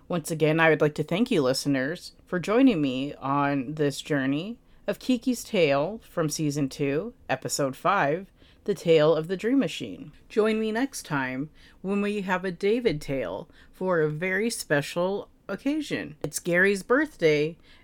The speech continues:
and that means an appearance by Sardo and David's tale, The Tale of the Dark Dragon. And also, I just realized in the last podcast, I said this episode was gonna be a David tale, the tale of the hatchling.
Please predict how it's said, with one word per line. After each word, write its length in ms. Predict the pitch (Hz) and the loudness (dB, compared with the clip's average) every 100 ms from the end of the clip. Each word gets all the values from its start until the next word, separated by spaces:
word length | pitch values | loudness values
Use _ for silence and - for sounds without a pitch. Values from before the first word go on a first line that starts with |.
| _ | _
and 160 | 151 151 | -2 2
that 240 | 175 214 | 4 2
means 300 | 196 202 208 | -2 -6 -4
an 140 | 170 139 | -2 -2
appearance 600 | 127 - 165 190 208 - | -2 -6 -4 -2 -4 -6
by 220 | - 120 | -4 -4
Sardo 880 | 117 - 156 170 165 143 104 90 82 - - - | -4 0 4 4 4 0 0 -2 -6 -16 -20 -2
and 220 | 160 151 | 0 2
David's 500 | 156 233 277 302 - | 2 2 2 -2 -4
tale, 640 | - 294 320 139 120 123 180 _ _ _ | -4 0 2 2 0 -4 -8 _ _ _
The 140 | 156 | -6
Tale 560 | 135 - 175 190 220 208 | -6 -2 0 2 2 0
of 160 | 143 | -2
the 80 | 143 | -4
Dark 500 | 131 139 160 185 - - | -4 0 0 -2 -14 -16
Dragon. 720 | - 131 110 233 - - 147 - _ | -4 -2 -2 -4 -12 -14 -16 -18 _
And 140 | 247 | 0
also, 460 | 294 311 - 156 151 | 2 0 2 2 4
I 100 | 175 | 4
just 300 | 196 214 - | 4 0 2
realized 420 | 180 190 214 196 | 2 4 4 2
in 80 | 165 | 0
the 80 | 151 | 2
last 380 | 147 160 - - | 4 4 0 -4
podcast, 680 | 139 151 - 185 196 - - - - - | -2 -2 -4 -4 -4 -10 -18 -20 -20 -8
I 120 | - 160 | 0 0
said 260 | - 165 | 2 4
this 180 | 160 165 | 4 4
episode 520 | 151 160 160 175 165 | 2 0 0 2 2
was 120 | 147 | 0
gonna 220 | 151 147 143 | 0 0 2
be 180 | 156 | 2
a 60 | 135 | 2
David 380 | 127 139 151 151 | 2 2 2 2
tale, 360 | 156 151 151 | 4 4 4
the 120 | 147 127 | 2 -2
tale 400 | 147 143 147 123 | 0 0 2 0
of 80 | |
the 80 | - | -4
hatchling. 720 | 127 151 170 - 170 185 220 | 0 0 -2 -6 -6 -6 -10